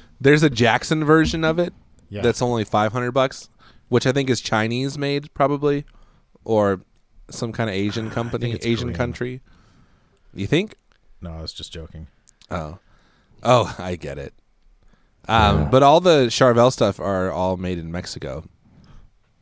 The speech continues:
Speaker 1: Because this is something that I learned recently, too, that they now are, they are owned by Fender.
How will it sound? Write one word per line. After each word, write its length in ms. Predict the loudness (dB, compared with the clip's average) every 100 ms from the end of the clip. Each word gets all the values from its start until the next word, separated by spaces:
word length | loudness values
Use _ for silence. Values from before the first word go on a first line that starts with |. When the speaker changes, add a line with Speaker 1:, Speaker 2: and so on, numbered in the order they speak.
| _ _ _ _ _ _ _ 0
Speaker 1:
Because 220 | 4 4
this 120 | 4
is 100 | 2
something 180 | 2 2
that 120 | 4 4
I 40 |
learned 280 | 4 2 0
recently, 320 | -2 -2 -4
too, 240 | 0 2
that 240 | 2 -2 -2
they 160 | -4
now 300 | -2 -6 -6 -6
are, 200 | -8 -14 _ _ -6
they 240 | -4 -4
are 160 | -4 -6
owned 180 | -6
by 120 | -10 -8
Fender. 400 | -8 -10 -14